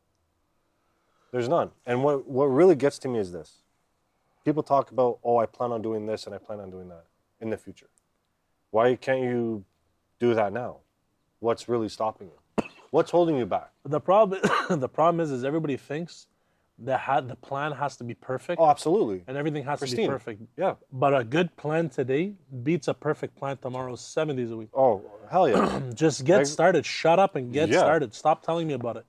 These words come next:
Speaker 1: Put something
Speaker 2: Start
Speaker 1: down on pen and
Speaker 2: doing it.
Speaker 1: paper. Put something down on pen and paper. Before you go to bed, write, have an idea.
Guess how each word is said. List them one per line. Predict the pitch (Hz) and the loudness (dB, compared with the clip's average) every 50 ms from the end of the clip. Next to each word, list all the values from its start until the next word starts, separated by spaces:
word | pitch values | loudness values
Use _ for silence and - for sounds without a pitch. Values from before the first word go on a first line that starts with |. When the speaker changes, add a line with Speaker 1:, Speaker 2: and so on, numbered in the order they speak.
| _ _ - | _ _ 2
Speaker 1:
Put | 170 185 - | 2 2 4
something | - 220 196 - 175 | 4 0 2 2 2
Speaker 2:
Start | 139 151 156 175 | 6 6 6 6
Speaker 1:
down | 165 139 | 6 4
on | 120 | 2
pen | 113 160 | 2 4
and | 170 175 | 4 4
Speaker 2:
doing | 151 | 2
it. | 127 | -2
Speaker 1:
paper. | 117 104 - 85 82 _ _ _ _ _ _ _ _ _ _ _ | -6 -6 -8 -12 -16 _ _ _ _ _ _ _ _ _ _ _
Put | - 160 170 - | 0 0 2 2
something | 196 185 165 170 139 | 2 0 0 2 4
down | 147 143 143 | 4 4 4
on | 135 | 2
pen | - - 127 120 | 0 -2 -4 -4
and | 101 - | -4 -4
paper. | 104 92 - 92 95 - _ _ _ _ _ _ _ _ _ _ _ _ _ _ _ _ | -6 -8 -8 -12 -18 -18 _ _ _ _ _ _ _ _ _ _ _ _ _ _ _ _
Before | - 123 123 - - 185 | -6 -4 -2 2 6 6
you | 190 190 | 6 6
go | 160 160 143 | 6 4 2
to | 127 | 2
bed, | 101 95 104 104 104 95 - _ _ | 2 2 0 0 0 -4 -10 _ _
write, | 104 117 127 123 113 - - 107 | 0 2 2 2 0 -2 -8 -4
have | 101 139 156 147 | 0 0 2 2
an | 147 131 | 0 -2
idea. | 113 95 95 92 92 | -2 -4 -6 -10 -12